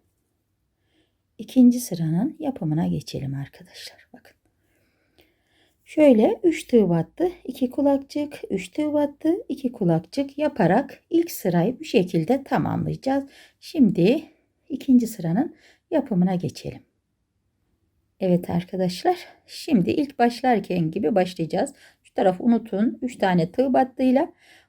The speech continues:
bu şekilde başlayacağız. Bakın üç tane tığ battıyla başladık. Tam ortasındaki kenarlardan birer bırakıp tam ortadaki ikinci tığ battımın içine sık iğne ile ipimi sabitledim.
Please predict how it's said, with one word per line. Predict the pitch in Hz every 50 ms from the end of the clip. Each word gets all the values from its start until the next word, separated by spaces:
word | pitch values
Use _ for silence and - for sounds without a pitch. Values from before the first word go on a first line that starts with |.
| _ _
bu | 339 311
şekilde | - 240 180 180 - - 156 165 175 175
başlayacağız. | 180 - 269 269 - - 277 285 269 262 - 277 277 277 277 - -
Bakın | 180 180 - 185 175 - - - - - _ _ -
üç | 277 269 -
tane | - 208 180 160 160 165 -
tığ | - 277 269 226
battıyla | 208 180 180 180 - 170 165 156 170 190 277 277 - _ _ _ _ _ _ _ _ _
başladık. | - 269 294 - - - 226 180 165 196 - - - - _ _ _ _ _ _ _ _ _ _ _
Tam | - 370 392 370 330
ortasındaki | 277 233 220 - - 175 180 - 185 170 165 156 - -
kenarlardan | - 359 330 285 254 220 190 185 170 160 160 170 180 208 214
birer | 254 277 285 277 269
bırakıp | 294 277 285 277 277 - 294 285 294 - _ - - - - _
tam | - 349 349 311 277
ortadaki | 233 202 190 - 190 175 180 180 170 - - 160 165 190 240 311
ikinci | 294 254 - - 254 247 240 294 294
tığ | - - 320 311 302
battımın | 302 294 285 285 - - 208 190 202
içine | 233 254 - - 202 175 170 190 247 285 - - _ - - _ _
sık | - - 311 - 339
iğne | 320 269 214 175
ile | 170 170 -
ipimi | 294 285 - - 185 220 240
sabitledim. | - - 180 160 156 143 160 147 - - 156 - - -